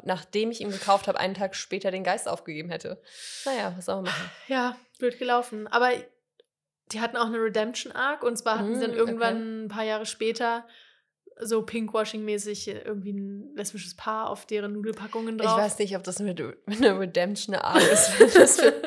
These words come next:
Speaker 1: wenn das
Speaker 2: Pinkwashing
Speaker 1: Pinkwashing
Speaker 2: Redemption-Arc.
Speaker 1: Pinkwashing Redemption-Arc hab ich selten gehört. <laughs>
Speaker 2: <laughs> Ähm,
Speaker 1: Aber okay.
Speaker 2: naja, könnt ihr selbst ein Urteil bilden.
Speaker 1: Ähm,
Speaker 2: Ich hab
Speaker 1: mein
Speaker 2: eh immer
Speaker 1: Haus-
Speaker 2: nur die günstige gekauft.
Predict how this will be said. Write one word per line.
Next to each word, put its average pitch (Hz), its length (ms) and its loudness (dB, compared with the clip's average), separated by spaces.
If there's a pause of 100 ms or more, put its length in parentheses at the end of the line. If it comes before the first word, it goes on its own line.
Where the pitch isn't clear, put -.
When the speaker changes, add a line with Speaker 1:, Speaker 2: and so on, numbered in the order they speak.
(100)
Speaker 1:
wenn 196 160 2
das 214 80 2
Speaker 2:
Pinkwashing 262 460 6 (100)
Speaker 1:
Pinkwashing 233 260 8 (300)
Speaker 2:
Redemption-Arc. - 340 0 (220)
Speaker 1:
Pinkwashing 240 560 10
Redemption-Arc 196 640 2
hab 208 80 -2
ich 190 120 -2
selten 170 380 0
gehört. 254 420 6
<laughs> 494 60 10 (800)
Speaker 2:
<laughs> 403 60 10 (960)
Ähm, 254 260 6
Speaker 1:
Aber 226 200 4
okay. 233 220 0
Speaker 2:
naja, 320 280 6
könnt 285 220 0
ihr 269 100 2
selbst 254 280 -2
ein 220 80 -10
Urteil 226 340 0
bilden. 240 400 0 (340)
Speaker 1:
Ähm, 196 240 4
Speaker 2:
Ich 208 60 -2
hab 196 80 8
Speaker 1:
mein 214 100 4
Speaker 2:
eh 214 40 8
immer 226 140 12
Speaker 1:
Haus- 233 80 4
Speaker 2:
nur 220 100 2
die 214 140 -6
günstige 214 420 -6
gekauft. 214 420 -8